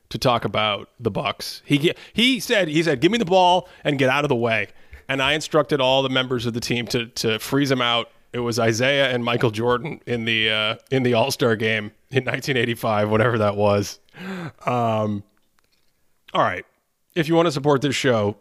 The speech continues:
check out patreon dot com slash thinking basketball. We will have our playoff stats,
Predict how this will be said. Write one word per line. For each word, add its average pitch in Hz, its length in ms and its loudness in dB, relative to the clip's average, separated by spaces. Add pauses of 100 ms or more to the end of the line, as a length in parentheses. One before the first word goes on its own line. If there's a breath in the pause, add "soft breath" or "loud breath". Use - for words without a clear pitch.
check 151 160 0
out 117 200 -2
patreon 127 460 -2
dot 107 220 -4
com 107 380 0 (340 soft breath)
slash 135 420 0
thinking 120 240 2
basketball. 117 580 -2
We 117 120 0
will 110 160 -2
have 113 380 -2
our 107 440 -2 (300 soft breath)
playoff 202 460 4
stats, - 720 -4